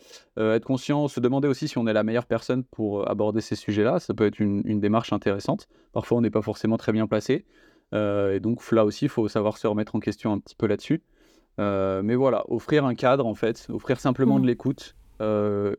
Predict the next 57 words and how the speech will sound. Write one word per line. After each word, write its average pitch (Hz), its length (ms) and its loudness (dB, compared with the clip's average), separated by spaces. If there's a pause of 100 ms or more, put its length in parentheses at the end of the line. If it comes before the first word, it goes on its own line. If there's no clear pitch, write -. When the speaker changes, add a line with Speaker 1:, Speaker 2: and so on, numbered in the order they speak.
(100)
Speaker 1:
un 107 160 0
cadre 120 340 2
calme, 127 420 2
parce - 120 -20
que - 80 -8
c'est 107 140 -2
quand 110 80 -2
même 107 120 0
toujours 113 220 0
mieux 120 140 2
quand 110 240 -4
on - 20 0
n'est 98 140 0
pas, 104 240 2
euh, 95 120 -2
interrompu, 110 600 0
euh, 98 80 2
toutes - 200 -10
les 104 40 0
cinq 104 140 -2
minutes. 104 360 0 (680)
Et, 117 140 2
euh, 117 200 2
surtout 135 420 -2
un 107 140 2
cadre, 123 380 2
euh, 92 480 -2 (560)
euh, 95 280 -2
c'est - 140 -4
peut-être 123 220 0
utilisé 113 320 -2
un 113 80 2
peu 123 140 4
à 107 80 4
tort 110 200 4
et - 20 4
à 104 60 2
travers 107 220 0
aujourd'hui, 110 320 2
mais 123 160 2
un 98 340 0
cadre, 110 400 2
euh, 95 500 0 (240)
safe, - 520 0
<laughs> - 80 -10
on 233 60 2
va 233 100 4
Speaker 2:
Ouais. 240 240 6
Speaker 1:
dire, 143 240 0 (340)
ou 120 160 -2
en 110 40 -2
tout 110 120 -12
cas, 135 260 4
euh, 120 160 2
on 113 120 0
peut 139 180 0
entendre, 135 580 2